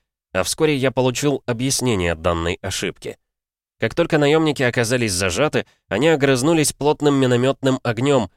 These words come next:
выбивая с позиций моих людей. И в отличие от нас, удар нанесли более точный и разрушительный.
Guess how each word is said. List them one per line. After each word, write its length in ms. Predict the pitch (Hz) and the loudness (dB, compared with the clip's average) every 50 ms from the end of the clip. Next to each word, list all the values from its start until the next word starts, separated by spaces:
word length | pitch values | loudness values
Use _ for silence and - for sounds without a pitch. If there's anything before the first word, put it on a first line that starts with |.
| _ _ - | _ _ -6
выбивая 480 | 90 104 95 92 95 95 107 117 110 | -4 -4 -2 -2 0 0 0 0 0
с 100 | 101 - | 0 -2
позиций 540 | - - 95 87 85 104 127 127 - - 127 | -2 -2 -2 -2 -2 -6 -8 -6 -4 -4 -2
моих 300 | 117 101 92 90 85 - | -2 -2 -2 -2 -4 -4
людей. 440 | 90 95 101 90 90 78 - - - _ _ _ _ _ _ _ - | -4 -6 -6 -4 -6 -8 -8 -10 -16 _ _ _ _ _ _ _ -4
И 40 | |
в 60 | 87 98 | -2 -2
отличие 460 | 85 - 98 98 - - 90 87 82 | -2 0 -2 -2 -2 -2 -2 0 0
от 180 | 78 - - | -2 -2 -2
нас, 260 | 95 107 120 123 - - _ _ _ _ | -2 -2 -2 -2 -2 -6 _ _ _ _
удар 320 | - 101 92 95 143 147 | -8 -6 -2 0 0 0
нанесли 440 | 143 139 135 127 120 113 - 120 120 | 2 2 2 2 0 0 0 -2 -4
более 320 | 101 101 110 104 92 87 82 | -2 -2 0 0 0 0 0
точный 500 | - - 131 131 - - 135 135 131 123 | -2 -4 -4 -4 -4 -2 -2 0 -2 -2
и 180 | - - 117 | -2 -4 -4
разрушительный. 880 | 107 107 98 101 104 110 - - 113 95 85 - 73 65 - - - | -4 -2 -2 -2 -2 -2 -2 -4 -4 -4 -6 -6 -10 -12 -14 -16 -18